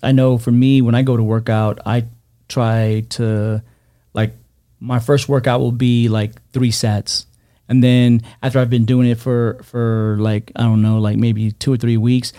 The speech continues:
then I'll go to four sets, and I just increase my sets as I go, you know, and that way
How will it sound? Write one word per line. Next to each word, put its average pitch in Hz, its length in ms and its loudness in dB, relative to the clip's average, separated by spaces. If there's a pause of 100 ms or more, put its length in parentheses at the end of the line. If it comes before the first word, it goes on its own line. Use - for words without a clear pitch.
(160)
then 127 120 0
I'll 113 140 2
go 113 120 0
to 104 100 -4
four 139 260 0
sets, 98 360 -6
and 110 240 0
I 120 100 -2
just 113 160 -4
increase 117 320 -2
my 110 140 0
sets 117 320 -4
as 110 60 -6
I 107 80 -8
go, 113 260 -4
you 110 140 0
know, 110 140 2
and 110 260 0
that 113 120 2
way 113 260 -2